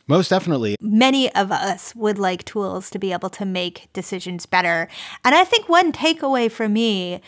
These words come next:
Speaker 2: was that it's not about reaching the best right option. It's about reaching an option quickly enough to be able to take action on it and keep going and move on.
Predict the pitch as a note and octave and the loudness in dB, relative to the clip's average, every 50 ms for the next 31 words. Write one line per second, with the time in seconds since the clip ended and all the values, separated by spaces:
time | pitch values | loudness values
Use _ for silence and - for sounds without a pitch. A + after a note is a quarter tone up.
0 | - - - _ - - A#3+ A3+ G3 C4 B3+ B3+ C4 B3+ - B3+ C4 C#4 E4 F4 | -20 -20 -20 _ -2 -2 0 0 2 2 2 2 2 0 0 0 2 2 4 2
1 | D#4 A#3 A3+ A3 G#3+ G#3+ G#3+ G#3 G3+ - - _ _ _ - _ - G#3+ G3+ A3 | 2 4 4 4 4 4 4 2 0 -4 -10 _ _ _ -20 _ -6 -2 -2 -2
2 | G#3+ - A3+ A3 G3+ G3 F3+ E3+ F#3+ G3 G3 - - - G3+ F#3+ F#3+ - C#3+ E3 | 0 0 0 0 0 0 0 2 2 0 0 0 -2 -2 0 0 0 2 2 2
3 | G3 G#3 - - - - - - - - - _ _ - A3+ - G#3 A#3 A#3+ A#3+ | 2 2 0 -6 -10 -12 -12 -14 -16 -20 -20 _ _ -6 -4 0 2 2 4 4
4 | B3+ B3+ - B3+ A3+ G#3 - A#3 A3+ A3+ A3+ F#3 - - - - - - - - | 2 0 2 2 0 2 2 2 4 4 4 2 0 -2 -6 -10 -12 -12 -12 -14
5 | - G#3 G#3+ _ _ - - - D4 C#4+ - C#4+ C4 A#3 G#3+ F#3+ F#3 - - G3 | -16 -16 -18 _ _ -8 -2 -2 -2 0 0 0 2 4 4 2 2 0 -2 -4
6 | G#3 G3 G3+ F#3 F3+ - G#3 F#3+ F#3 E3+ F3 E3+ - - F#3 F3+ F3 F3 E3+ - | -4 -4 -4 -6 -6 -4 -4 -2 0 0 0 0 -2 -6 -6 -6 -4 -6 -4 -4
7 | - G3+ G3 - G#3 - - - - F#3 F3 E3+ F3 E3+ F3+ F#3 F3+ E3+ F3+ E3+ | -4 -4 -2 -4 -8 -6 -6 -8 -6 -6 -6 -6 -4 -4 -4 -4 -2 0 -2 0
8 | E3+ E3 F3 E3+ | 0 -2 -6 -8